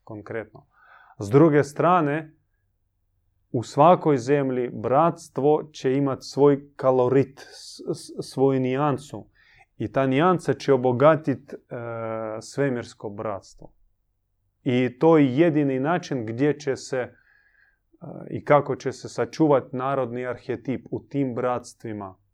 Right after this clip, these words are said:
Jer ništa neće ostati, ni ovih vlada,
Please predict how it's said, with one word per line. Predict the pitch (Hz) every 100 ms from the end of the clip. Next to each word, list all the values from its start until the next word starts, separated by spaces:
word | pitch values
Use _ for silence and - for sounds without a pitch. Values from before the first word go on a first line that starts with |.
| _ _ -
Jer | 107 104
ništa | 139 160 - 131
neće | 123 - 117
ostati, | 107 - 101 110
ni | 107 139
ovih | 165 156 156
vlada, | 120 113 120 117 110 -